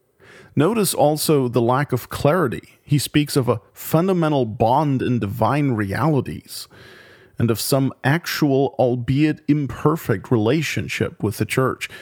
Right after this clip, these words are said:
Funny how he doesn't say communion. "To which these false churches once belonged in full." Ah, so they now belong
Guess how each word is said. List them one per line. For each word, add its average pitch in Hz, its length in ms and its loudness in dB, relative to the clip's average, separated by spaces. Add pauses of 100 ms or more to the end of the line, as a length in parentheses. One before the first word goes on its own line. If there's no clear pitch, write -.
(140)
Funny 127 260 0
how 104 160 2
he 98 80 0
doesn't 95 220 -2
say 95 180 0
communion. 104 640 -2 (800)
"To - 120 2
which 156 380 -2
these 131 400 0
false 151 460 0
churches 135 560 -2
once 131 440 0
belonged 120 680 0
in 123 280 0
full." 147 560 0 (960)
Ah, 104 340 2
so 117 200 0
they 107 160 0
now 113 300 2
belong 117 760 0